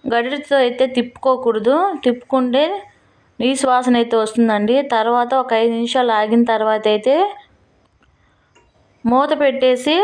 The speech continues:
ఒక ఐదు నిమిషాలు ఉడికిన తర్వాతనే మనం గంటితో తిప్పుకోవాలండి. అప్పుడే మనకి కోడిగుడ్లు కొంచెం కొంచెం ముక్కలుగా అనేది ఉంటుంది. కొట్టిన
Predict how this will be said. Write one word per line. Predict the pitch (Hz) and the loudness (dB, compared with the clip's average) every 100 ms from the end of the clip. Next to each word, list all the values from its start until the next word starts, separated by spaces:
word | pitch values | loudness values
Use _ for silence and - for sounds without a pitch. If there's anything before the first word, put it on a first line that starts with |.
| 440 440 - | 0 -4 -8
ఒక | - 240 | -4 0
ఐదు | 247 | 0
నిమిషాలు | 247 254 277 262 | 0 -2 0 0
ఉడికిన | 247 240 269 254 | -2 -2 0 0
తర్వాతనే | 240 220 233 226 240 247 | 0 0 0 0 0 2
మనం | 233 226 294 403 403 - _ _ _ _ _ | 2 0 0 0 -2 -12 _ _ _ _ _
గంటితో | 226 240 254 294 | -6 -4 -2 -4
తిప్పుకోవాలండి. | 294 247 247 247 254 226 208 214 254 262 | -2 -2 -2 -2 0 0 -2 -2 0 0
అప్పుడే | 214 - 262 262 | -2 -4 -4 -2
మనకి | 226 220 220 294 392 403 - _ _ _ _ _ _ _ _ _ _ _ _ _ 240 - | -2 -4 -2 0 0 -2 -8 _ _ _ _ _ _ _ _ _ _ _ _ _ -16 -4
కోడిగుడ్లు | 254 254 254 254 233 | -2 0 0 0 0
కొంచెం | 247 240 240 233 | 0 -2 -2 -4
కొంచెం | 233 240 285 349 285 | -2 -2 -2 0 0
ముక్కలుగా | 226 233 269 247 233 | 0 -2 -4 -2 -2
అనేది | 226 226 262 | -4 -2 0
ఉంటుంది. | 247 233 233 214 254 359 427 - _ _ _ _ - - - - - | 0 0 0 0 0 0 -2 -8 _ _ _ _ -14 -4 -4 -6 -6
కొట్టిన | 247 240 285 | -6 0 2